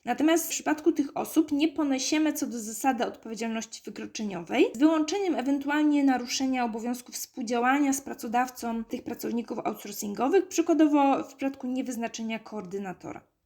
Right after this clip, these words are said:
Podsumowując dzisiejsze zagadnienie, nasz zakład pracy musi być bezpieczny nie tylko dla naszych pracowników, ale także dla osób wykonujących pracę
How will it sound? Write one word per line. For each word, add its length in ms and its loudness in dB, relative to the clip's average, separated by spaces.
Podsumowując 800 4
dzisiejsze 420 -2
zagadnienie, 640 -8
nasz 240 2
zakład 400 4
pracy 500 -4
musi 440 2
być 220 -4
bezpieczny 760 -6
nie 260 -2
tylko 440 4
dla 160 -4
naszych 340 -4
pracowników, 800 -10
ale 220 0
także 420 6
dla 220 0
osób 360 -6
wykonujących 800 0
pracę 540 -4